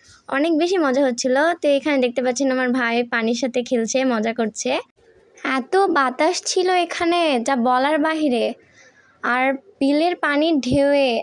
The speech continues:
এত সুন্দর লাগছিল, মনে হচ্ছিল সমুদ্র সমুদ্র একটা ফিল হচ্ছিল। সত্যি অসম্ভব সুন্দর এই জায়গাটি। অবশ্যই আপনারা চলে আসবেন নওগাঁ জেলার হাসাইগাড়ি বিলে।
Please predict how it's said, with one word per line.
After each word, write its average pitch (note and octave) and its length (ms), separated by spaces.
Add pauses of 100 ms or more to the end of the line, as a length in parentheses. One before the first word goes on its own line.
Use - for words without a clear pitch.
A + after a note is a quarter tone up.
(260)
এত - 120 (120)
সুন্দর F4+ 360 (100)
লাগছিল, B3+ 420 (180)
মনে C#4 200
হচ্ছিল E4+ 280 (100)
সমুদ্র D4 460 (140)
সমুদ্র B3+ 320 (120)
একটা A3+ 180
ফিল A#3 220
হচ্ছিল। G#3 360 (840)
সত্যি F4 380 (300)
অসম্ভব F#4+ 500 (120)
সুন্দর C4+ 340 (340)
এই A#3+ 120
জায়গাটি। A3+ 440 (600)
অবশ্যই D#4+ 500
আপনারা F4+ 220 (100)
চলে D4 220
আসবেন C#4 360 (1000)
নওগাঁ C4 440
জেলার D4 300 (100)
হাসাইগাড়ি C4 580
বিলে। A#3 200